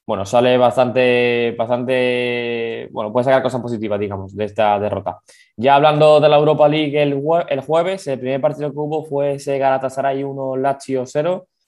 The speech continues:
Derrota del equipo de Mauricio Sarri, que no fue superior al equipo turco ni con balón, eh, ni en juego.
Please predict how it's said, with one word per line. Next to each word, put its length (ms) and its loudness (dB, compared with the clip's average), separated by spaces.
Derrota 680 2
del 220 0
equipo 840 -2
de 220 -6
Mauricio 560 -4
Sarri, 400 -2
que 560 -4
no 340 0
fue 440 2
superior 500 -2
al 260 -2
equipo 300 -10
turco 460 -4
ni 240 -8
con 180 -6
balón, 440 0
eh, 340 0
ni 160 -2
en 80 -4
juego. 640 2